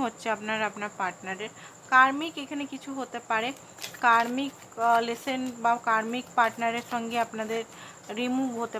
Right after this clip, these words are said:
পারে, কার্মিক পার্টনারের সঙ্গে। প্রেজেন্ট মোমেন্ট আপনাকে থাকতে বলেছে। রুট চাকরার সঙ্গে এখানে দেখতে পাচ্ছেন রেড কালারটা খুব বেশি দেখাচ্ছে। রুট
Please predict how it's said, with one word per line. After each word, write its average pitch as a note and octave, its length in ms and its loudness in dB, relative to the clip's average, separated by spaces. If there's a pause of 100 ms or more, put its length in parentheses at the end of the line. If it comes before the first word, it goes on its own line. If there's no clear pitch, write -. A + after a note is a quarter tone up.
পারে, G3+ 180 0
কার্মিক G3+ 440 -4
পার্টনারের F#3 440 -6
সঙ্গে। F3+ 380 -10 (300)
প্রেজেন্ট C4 480 -2
মোমেন্ট B3+ 360 0
আপনাকে A3+ 460 -2
থাকতে G3+ 340 -10
বলেছে। F#3 380 -8
রুট B3+ 240 -4 (100)
চাকরার A#3+ 440 0
সঙ্গে A3+ 200 -4
এখানে A3 220 -8
দেখতে G#3 240 -8
পাচ্ছেন G#3+ 240 -6 (100)
রেড G#3+ 200 -2
কালারটা G#3+ 360 -2
খুব G3+ 160 -6
বেশি G3 280 -8
দেখাচ্ছে। F#3+ 360 -6 (480)
রুট B3+ 340 0